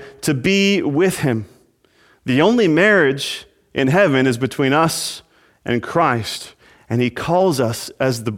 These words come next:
as his bride, the church, to be pure. And that, that may seem strange to us,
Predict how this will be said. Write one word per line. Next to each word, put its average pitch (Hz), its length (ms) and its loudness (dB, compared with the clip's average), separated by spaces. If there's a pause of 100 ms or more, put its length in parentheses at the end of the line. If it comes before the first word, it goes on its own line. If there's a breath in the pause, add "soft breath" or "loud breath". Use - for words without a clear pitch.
(120)
as 127 160 -2
his 104 160 -4
bride, 127 640 0
the 117 60 -8
church, - 440 -4 (300 loud breath)
to 131 100 -2
be 113 160 -2
pure. 190 560 0 (1300)
And - 80 -4
that, - 300 -4
that 185 200 -4
may 190 140 0
seem 180 300 -2
strange 170 460 -2
to - 180 -4
us, - 540 -12